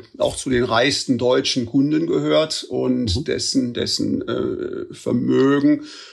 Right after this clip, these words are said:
Speaker 1: praktisch jetzt, ich sag mal so, in etwa so beim knapp zweistelligen Milliardenbereich ist. Also das heißt,
Speaker 2: Okay.
Speaker 1: in der, in der Größenordnung neun bis zehn Milliarden.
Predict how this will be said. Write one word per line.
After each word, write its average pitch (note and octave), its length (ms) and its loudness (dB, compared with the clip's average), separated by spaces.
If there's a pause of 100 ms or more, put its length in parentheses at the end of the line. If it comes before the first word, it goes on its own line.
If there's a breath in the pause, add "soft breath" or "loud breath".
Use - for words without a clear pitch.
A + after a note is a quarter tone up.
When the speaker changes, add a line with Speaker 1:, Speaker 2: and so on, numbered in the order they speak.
(180 loud breath)
Speaker 1:
praktisch B2 560 0
jetzt, C3 200 0
ich A#2 140 -6
sag - 220 0
mal C3+ 100 -2
so, C3 400 2
in B2 160 0
etwa C3 300 0
so B2 100 -4
beim A#2+ 220 -2
knapp B2+ 260 -4
zweistelligen B2+ 840 2
Milliardenbereich G#2+ 1080 0
ist. - 120 -8
Also G#2 160 -6
das - 120 -10
heißt, A#2 280 -2
Speaker 2:
Okay. B2+ 240 0
Speaker 1:
in G#2+ 60 0
der, - 200 -2
in A#2 100 -2
der A2+ 120 -2
Größenordnung B2 640 0
neun A#2 240 -2
bis A2 180 -8
zehn A#2+ 220 -2
Milliarden. G#2+ 500 0